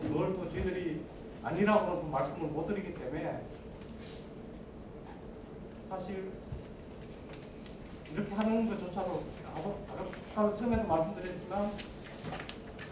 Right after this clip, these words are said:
이 수술 설명회를 하는 게 진짜 제대로 하는 게 맞냐 안 맞냐 이것조차도 지금 제, 저는 계속 그 의문을 가지고 사실은 이제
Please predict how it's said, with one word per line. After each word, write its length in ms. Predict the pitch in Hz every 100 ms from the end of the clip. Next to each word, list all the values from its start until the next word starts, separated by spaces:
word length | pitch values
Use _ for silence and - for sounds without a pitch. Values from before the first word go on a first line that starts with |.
| - -
이 100 | 202
수술 320 | 196 214 208 -
설명회를 640 | 208 202 202 202 190 185 185
하는 200 | 190 190
게 460 | 185 - 180 175 - - - - - - - - - - -
진짜 320 | - - - - - -
제대로 260 | 143 190 185
하는 240 | 202 202
게 80 | 185
맞냐 360 | - 220 220 202
안 160 | -
맞냐 340 | - - - - 196 - -
이것조차도 360 | 170 170 170 151
지금 260 | 165 160 160
제, 180 | 170 170
저는 200 | 170 165
계속 280 | 151 151 -
그 120 | 151 151 - - - - - - 165
의문을 360 | 214 226 180
가지고 320 | 160 175 165 156
사실은 380 | 156 156 151 139 143
이제 160 | 165